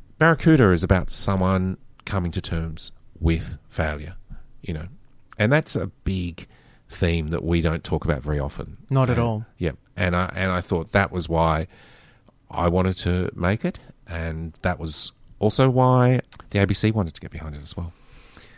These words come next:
Speaker 2: I think sometimes those stories don't get told because for years we're sort of told, "Oh, they're too sad or they're too bleak, and so we don't want to unearth that
Speaker 1: Yeah.
Speaker 2: because people don't need to be reveling in sadness." But for me, that's what I'm,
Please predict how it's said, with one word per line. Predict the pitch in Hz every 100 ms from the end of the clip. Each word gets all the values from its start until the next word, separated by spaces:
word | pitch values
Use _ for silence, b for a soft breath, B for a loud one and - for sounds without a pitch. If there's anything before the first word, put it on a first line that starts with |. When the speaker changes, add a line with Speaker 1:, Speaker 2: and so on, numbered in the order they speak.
| b b
Speaker 2:
I | 170
think | 254 269
sometimes | 285 175 147 131
those | 131 113
stories | - 127 117 107
don't | 123 120
get | 113
told | - 123 123
because | 120 117 117 107 - - _
for | -
years | 127 117 127 117
we're | 120 117
sort | - 120
of | 113 -
told, | - 127 123 117 - _ _ _ - 147
"Oh, | 131
they're | 131 147 143
too | - 143
sad | 127 - 120 120 117
or | 117
they're | 110 135
too | 131 147 135
bleak, | 120 113 123 - - _ -
and | 127 123
so | - 131
we | 120 127
don't | 135 123
want | 127 123
to |
unearth | 117 120 120 123 -
that | 123 123 - - b -
Speaker 1:
Yeah. |
Speaker 2:
because | 87 143
people | - 151 143 135
don't | 131 127 117
need | 123 123
to | 135
be | 127 123
reveling | 120 117 117 117
in | 117 113
sadness." | 127 127 123 110
But | - 135 - b b b b
for | - 165
me, | 147 160 170
that's | 135 170
what | 160
I'm, | 139 139 123